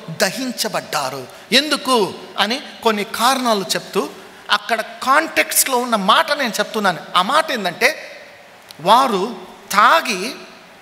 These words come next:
తాగి గుడారము ఎదుట వచ్చారు. వచ్చి ఏం చేశారంటే, ఆ ధూపము మేము, ఇదంతా కూడా పరిశుద్ధమైన పనులని మేము చేస్తాము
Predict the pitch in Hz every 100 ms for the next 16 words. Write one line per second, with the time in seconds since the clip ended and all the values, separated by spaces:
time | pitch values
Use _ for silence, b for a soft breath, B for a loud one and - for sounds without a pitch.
0 | - - 220 247 320 269 247 320 - -
1 | - - 156 190 202 226 269 294 294 247
2 | 196 185 208 170 - 170 143 147 143 117
3 | 107 110 - - - - - - - -
4 | - - - - - - - - 151 226
5 | - 330 302 269 262 247 240 233 226 285
6 | 311 - - 202 196 - 294 339 330 262
7 | 226 285 - - 160 170 208 294 359 370
8 | 254 - - - - - 202 226 254 302
9 | 294 294 254 311 233 294 285 277 262 254
10 | 254 285 294 285 285 285 285 285 294 294